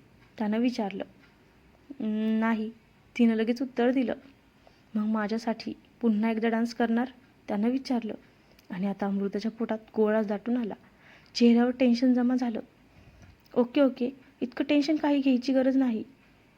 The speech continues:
त्यापेक्षा आपण एकत्र डान्स करू, चालेल?" त्यानं पुन्हा विचारलं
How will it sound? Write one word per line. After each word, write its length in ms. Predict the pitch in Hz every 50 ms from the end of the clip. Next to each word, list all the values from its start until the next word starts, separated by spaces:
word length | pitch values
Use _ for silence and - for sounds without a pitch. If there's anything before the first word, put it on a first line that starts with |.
| _ _ _ _ _ _ _ _ _ _ _ _ _ _ _ _ _ _ _ _ _ _ _ _ _ _ _ _ _ _ _ _ - -
त्यापेक्षा 380 | 240 233 240 240 233 - - 247
आपण 200 | 240 - 247 240
एकत्र 320 | 233 240 240 240 247 247
डान्स 240 | 240 247 247 247 -
करू, 240 | - 262 247 262 277 - - - - _ _ _ _ _ _ _
चालेल?" 340 | - 226 202 208 226 277 381 - - - _ _ _ -
त्यानं 160 | 214 214 220
पुन्हा 340 | 214 - 226 220 208 220 233
विचारलं 460 | 240 254 - 269 240 226 220 196 -